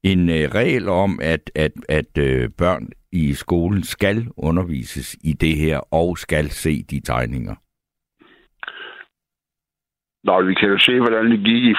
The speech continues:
Speaker 2: Frankrig.
Speaker 1: Ja, altså, der var det den her læge, altså, det er den, du refererer til, ikke?
Speaker 2: Ja, det, ja, det er altså.
Speaker 1: Ja,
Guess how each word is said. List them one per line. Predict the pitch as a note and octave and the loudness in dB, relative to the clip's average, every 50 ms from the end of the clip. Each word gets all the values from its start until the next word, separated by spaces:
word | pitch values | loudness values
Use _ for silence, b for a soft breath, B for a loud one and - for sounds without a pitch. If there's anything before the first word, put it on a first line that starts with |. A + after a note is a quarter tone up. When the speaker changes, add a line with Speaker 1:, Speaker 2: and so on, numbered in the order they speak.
| - | 2
Speaker 2:
Frankrig. | G#2 G2 A2 A#2 - - A2 G2 - - _ _ _ _ _ _ _ _ _ _ _ _ B B B B B B B B B B B B _ _ B B B B B B B B B B B B - D#2+ D#2 B1 A#1+ - | 2 2 2 0 0 0 0 0 -2 -6 _ _ _ _ _ _ _ _ _ _ _ _ B B B B B B B B B B B B _ _ B B B B B B B B B B B B -16 -14 -14 -12 -2 2
Speaker 1:
Ja, | G#2 G#2 A#2 A#2 G#2 | 4 4 4 4 2
altså, | A#2 B2 - A2 | 0 0 0 -2
der | G2 - C3 | 0 0 2
var | C#3+ D#3 D3+ | 2 2 2
det | C#3 C3 C3 A#2+ A2+ | 2 2 0 0 0
den | B2 B2+ B2+ | 0 0 2
her | B2+ C3 A#2+ B2+ | 2 2 2 2
læge, | A#2 A2+ A2 A2+ B2+ | 2 2 2 2 0
altså, | - - G2+ G#2 G2+ | 0 -2 -2 0 0
det | G2 G#2+ | 0 0
er | G#2+ | 2
den, | G#2+ A#2 A#2 B2 A#2 | 2 2 0 2 2
du | B2+ A#2+ A#2 | 2 2 2
refererer | G#2 F#2+ G#2 G#2 - - F#2 G2 G#2 A2 A2+ A#2 | 2 2 0 0 0 -2 -2 0 0 0 0 -2
til, | - - A#2+ | 0 0 0
ikke? | A#2+ A#2 A#2+ D3 | 0 2 2 2
Speaker 2:
Ja, | - A#2 | 2 2
det, | A2+ A2+ A2 A2+ A#2+ - - | 0 -2 -2 -4 -6 0 2
ja, | A#2+ | 4
det | A#2+ B2 A#2+ A2+ | 6 6 6 6
er | G#2 | 4
altså. | G#2 G#2 G2 G#2+ G#2 - - _ _ - | 4 2 0 0 -2 -2 -4 _ _ 0
Speaker 1:
Ja, | G2+ G#2 G#2 | 2 2 2